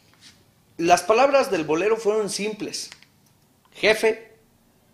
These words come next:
está solo, no ha venido nadie, no quieren salir, no quieren enseñar ni siquiera los veinte pesos,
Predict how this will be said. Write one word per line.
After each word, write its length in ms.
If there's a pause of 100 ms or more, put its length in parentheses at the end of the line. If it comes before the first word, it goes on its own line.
(360)
está 340
solo, 500 (540)
no 160
ha 40
venido 380
nadie, 440 (340)
no 220
quieren 240
salir, 580 (400)
no 220
quieren 280
enseñar 500
ni 120
siquiera 400
los 240
veinte 320
pesos, 540